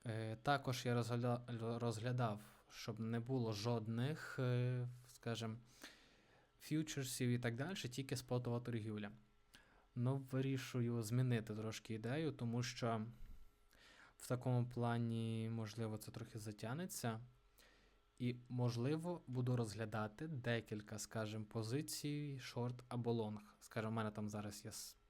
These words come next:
тридцять доларів, дані тридцять баксів я можу виділити на якісь там фьючерсні позиції. Ці позиції я просто викладу в, скажімо,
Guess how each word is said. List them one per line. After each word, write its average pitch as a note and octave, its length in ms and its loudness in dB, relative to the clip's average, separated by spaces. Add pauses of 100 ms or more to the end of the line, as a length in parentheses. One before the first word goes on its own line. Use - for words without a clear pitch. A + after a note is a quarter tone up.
(300)
тридцять A2 500 -2
доларів, D3 380 0 (500)
дані A2+ 380 4
тридцять A2 400 -2
баксів B2+ 360 -2
я A#2 140 2
можу A#2 320 2
виділити A2+ 640 0 (520)
на B2 100 4
якісь B2+ 280 0
там A#2 480 2 (320)
фьючерсні B2 800 0 (280)
позиції. A2+ 640 2 (160)
Ці - 140 -2
позиції C#3+ 480 0
я A#2 100 4
просто A2+ 380 -2
викладу D3 680 0 (340)
в, A2+ 840 2
скажімо, A2 640 -2